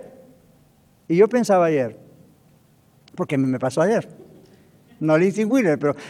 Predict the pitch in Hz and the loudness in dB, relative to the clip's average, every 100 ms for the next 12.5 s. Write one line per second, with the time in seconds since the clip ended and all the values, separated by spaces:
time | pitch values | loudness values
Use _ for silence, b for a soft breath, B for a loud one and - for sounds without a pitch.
0 | B 214 262 254 - 226 226 202 180 208 | B 0 2 -2 2 2 2 0 0 0
1 | 208 214 196 170 170 156 190 180 190 202 | 0 0 0 0 0 0 -2 0 0 0
2 | 220 196 175 170 180 185 185 294 262 254 | -2 -4 -2 0 0 -2 0 0 2 2
3 | 240 - 262 233 120 - - - b b | 2 4 4 2 -2 -8 -18 -20 b b
4 | b b b b b - 196 196 190 185 | b b b b b 2 2 2 0 2
5 | 175 160 156 170 170 190 190 160 - - | 2 2 0 -4 -4 -2 -2 -4 -12 -12
6 | 151 175 208 233 - 220 208 220 254 - | -10 -6 -4 -4 -2 0 2 0 -6 -10
7 | 214 254 254 240 B B B - _ - | -8 -4 -4 -6 B B B -20 _ -20
8 | - _ 160 143 139 170 147 175 180 147 | -20 _ 0 0 0 2 2 0 0 0
9 | 170 180 190 196 196 208 247 226 156 - | 0 0 0 0 0 0 0 2 0 -2
10 | 139 - - - - - 208 214 - - | -10 -14 -20 -20 -20 -2 2 2 0 -12
11 | - - 202 240 269 233 214 196 208 180 | -20 -4 0 0 0 -2 -2 -2 0 0
12 | 202 233 - 135 | -2 -4 -4 -4